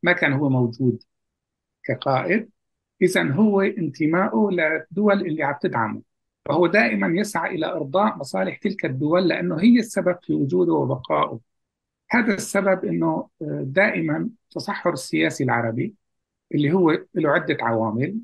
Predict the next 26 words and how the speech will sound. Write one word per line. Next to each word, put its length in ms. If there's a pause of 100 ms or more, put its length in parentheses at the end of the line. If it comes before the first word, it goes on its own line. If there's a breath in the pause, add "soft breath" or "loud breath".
(180)
مو 140
مسؤول 320
عنه 200
القائد 440
أكيد، 460 (180)
لكن 400 (220)
في 160
عدة 320
عوامل 320
مسؤولة 360
عنه. 340 (320)
لكن 260
هذا 280
الموضوع 540
بيؤدي 600
إنه 380 (920)
إذا 220
أخذ 200 (100)
أي 80
قرار 480 (360)
القائد 720
العربي، 540
ليس 280
هناك 480
من 160
يدعمه، 440